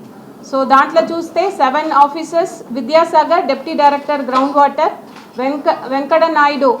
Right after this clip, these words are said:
ఆ, డిస్ట్రిక్ట్ పంచాయత్ ఆఫీసర్, అంజల డిస్ట్రిక్ట్ బీసీ welfare and empowerment officer, ఆ, జోసఫ్ కుమార్, ఆ, పీడీ డోమా,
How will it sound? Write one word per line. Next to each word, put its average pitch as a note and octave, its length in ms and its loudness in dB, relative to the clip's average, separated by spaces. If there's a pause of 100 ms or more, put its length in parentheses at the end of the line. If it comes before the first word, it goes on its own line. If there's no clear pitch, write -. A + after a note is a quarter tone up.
(140)
ఆ, B3 160 2
డిస్ట్రిక్ట్ C4+ 420 -6
పంచాయత్ D4+ 440 0
ఆఫీసర్, D4+ 520 0 (160)
అంజల C#4 520 4
డిస్ట్రిక్ట్ C#4+ 460 -6
బీసీ C#4+ 340 -6
welfare C4+ 400 -2
and C#4 180 -2
empowerment C#4 480 0
officer, C#4 540 0 (600)
ఆ, B3 500 4 (140)
జోసఫ్ E4 520 -2
కుమార్, C4+ 300 2 (140)
ఆ, A#3 140 2
పీడీ C#4+ 380 -6
డోమా, C#4+ 440 2